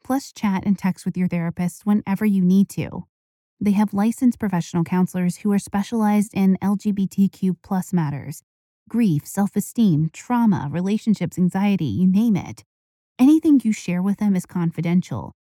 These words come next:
And if you're not happy with your counselor for any reason, you can request a new one at any time at no additional charge.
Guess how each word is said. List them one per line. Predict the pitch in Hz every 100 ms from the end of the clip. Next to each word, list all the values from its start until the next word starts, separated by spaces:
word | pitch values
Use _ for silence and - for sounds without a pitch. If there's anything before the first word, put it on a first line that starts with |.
| _ _ -
And | 220
if | 262
you're |
not | 262 -
happy | 226 233 254
with | 240 233
your | 226
counselor | 185 175 - 170
for | 170 180 -
any | 202 233
reason, | 196 180 180 185
you | 185
can | - 214
request | 208 - 208 -
a |
new | 196 214
one | 226 226 -
at | 196 -
any | 190 208
time | - 175 160 160 -
at | 180 190
no | 180 190
additional | 180 - 175 170
charge. | - 165 - 143